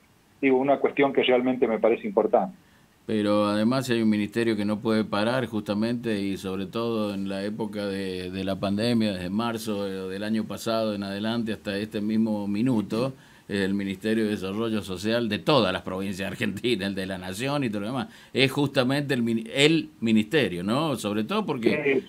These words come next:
Speaker 2: la gente está pasando por un momento muy jodido, muy delicado. Este
Speaker 1: Sí, sí, por supuesto. Después, mire,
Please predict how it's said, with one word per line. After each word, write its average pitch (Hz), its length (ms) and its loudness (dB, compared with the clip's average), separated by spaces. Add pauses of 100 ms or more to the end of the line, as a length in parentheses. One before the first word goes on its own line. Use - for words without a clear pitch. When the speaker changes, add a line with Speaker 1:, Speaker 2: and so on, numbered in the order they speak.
Speaker 2:
la 110 140 -2
gente 135 220 0
está 120 200 2
pasando 117 380 2
por 110 160 2
un 113 80 4
momento 110 560 2
muy 113 420 2
jodido, 104 600 -2
muy 135 200 0
delicado. 107 1040 2 (1200)
Este 101 600 0
Speaker 1:
Sí, 123 300 4 (100)
sí, 117 160 6
por 120 200 2
supuesto. 117 500 4
Después, 165 300 2
mire, 160 320 2